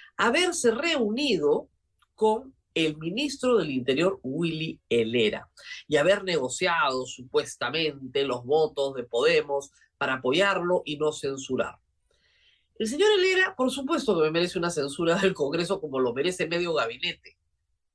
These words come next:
Y hay que ver cómo los han protegido en el Congreso de la República y los siguen protegiendo.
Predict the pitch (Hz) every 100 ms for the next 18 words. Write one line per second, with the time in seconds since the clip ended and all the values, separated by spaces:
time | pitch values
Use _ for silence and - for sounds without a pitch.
0 | _ _ _ 147 170 170 165 185 175 180
1 | 170 139 175 165 165 151 139 175 226 202
2 | 185 170 185 214 220 180 180 220 233 226
3 | - 170 143 123 - 151 285 302 311 320
4 | 302 214 -